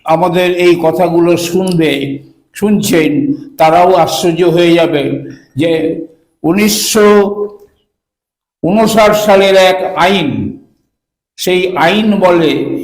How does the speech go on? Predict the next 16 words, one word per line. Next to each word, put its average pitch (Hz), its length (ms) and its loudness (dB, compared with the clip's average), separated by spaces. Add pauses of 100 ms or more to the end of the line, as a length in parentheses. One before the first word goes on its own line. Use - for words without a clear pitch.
(220)
এই 190 180 2
সমস্ত 202 480 -2
জলাভূমি, 160 1080 0
শ্রীমতী 185 520 -4
নদী 175 340 -4
তখন 170 300 -2
জলাভূমিতে 170 680 0
রূপান্তরিত 165 680 -2
ছিল, 139 300 -2 (640)
আহ, 160 260 2
আমরা 170 200 0
নদী 160 260 0
বলেই 190 320 2
চিনতাম, 156 440 -2
যাই 180 240 0
হোক, 147 220 -2